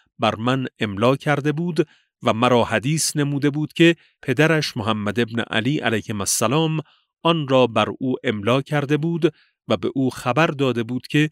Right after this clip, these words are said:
آن دعای پدرش علی ابن الحسین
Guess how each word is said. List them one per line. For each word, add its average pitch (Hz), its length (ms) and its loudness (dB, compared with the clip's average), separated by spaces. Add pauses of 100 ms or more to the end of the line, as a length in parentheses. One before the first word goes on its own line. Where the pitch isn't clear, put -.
(440)
آن 175 360 2 (180)
دعای 127 460 2
پدرش 123 600 0 (260)
علی 107 340 -2
ابن 151 200 -4
الحسین 135 840 -2